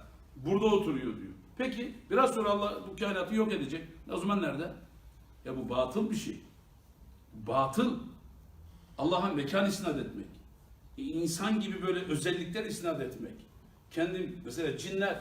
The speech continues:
e, cinlere bir mekan. Şimdi şu anda burada yüz bin tane melek var. Şu mecliste vardır. Göğe kadar çıkıyor. "Hafetumul melaike." Melekler orayı kuşatır diyor.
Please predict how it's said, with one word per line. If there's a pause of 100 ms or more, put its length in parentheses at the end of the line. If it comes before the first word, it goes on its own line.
(160)
e,
cinlere
bir
mekan. (1120)
Şimdi
şu
anda
burada
yüz
bin
tane
melek
var. (760)
Şu
mecliste
vardır. (560)
Göğe
kadar
çıkıyor. (340)
"Hafetumul
melaike." (180)
Melekler
orayı
kuşatır
diyor.